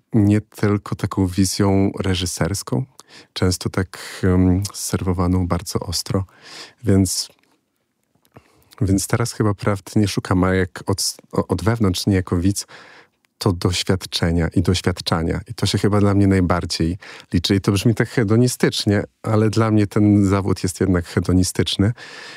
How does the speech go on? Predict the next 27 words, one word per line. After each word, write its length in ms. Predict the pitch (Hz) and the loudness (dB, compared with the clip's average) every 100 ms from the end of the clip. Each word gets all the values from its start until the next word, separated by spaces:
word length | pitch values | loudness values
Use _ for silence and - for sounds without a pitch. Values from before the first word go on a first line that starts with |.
| - - - - _ | -12 -4 -4 -6 _
Mm, 500 | 107 92 90 90 87 85 - - - - _ - | 2 4 4 4 2 0 -10 -20 -20 -20 _ -6
i, 480 | - 85 82 82 92 - - | -2 2 2 2 -2 -10 -12
no 240 | - 92 90 | 0 2 2
i 200 | 92 98 | 0 0
myślę, 500 | 98 98 95 92 90 | 2 2 2 2 0
że 240 | 87 90 87 - - | 2 0 0 -6 -2
ja 140 | 92 | 0
go 100 | 87 | 0
tak 220 | - 87 | 0 -2
będę 420 | 92 90 90 87 90 - _ | 0 0 2 0 -2 -6 _
uprawiał 540 | 95 - 98 87 95 110 - - - - | -4 -2 0 0 -2 -4 -14 -20 -12 -6
z 160 | 85 | 2
miłości, 760 | 104 113 117 98 - - - 98 - - - _ | 4 6 4 0 -2 -6 -6 -8 -14 -20 -20 _
ale, 560 | - 90 92 95 92 - | 0 2 2 2 0 -2
mm, 500 | - 98 95 95 95 - - | 0 2 4 2 -2 -10 -2
nie 180 | 101 104 | 2 2
z 120 | - | 0
takiej 300 | - 101 101 | -4 0 0
potrzeby 520 | - - - 95 90 101 | 0 -4 -2 -2 -2 0
umoralniania, 920 | 98 98 95 92 92 92 87 87 82 | 2 2 2 2 2 2 0 0 -2
czy 380 | - 90 87 90 - - - | -4 -2 0 -2 -10 -20 -18
z 80 | - | -4
taką 240 | - 92 92 | -2 0 0
pretensją 640 | 95 - 95 90 92 92 | 0 0 0 0 0 0
do 120 | 90 | 0
tego, 340 | 85 95 87 87 | 0 0 0 0
żeby 440 | 92 82 87 87 | 0 0 0 0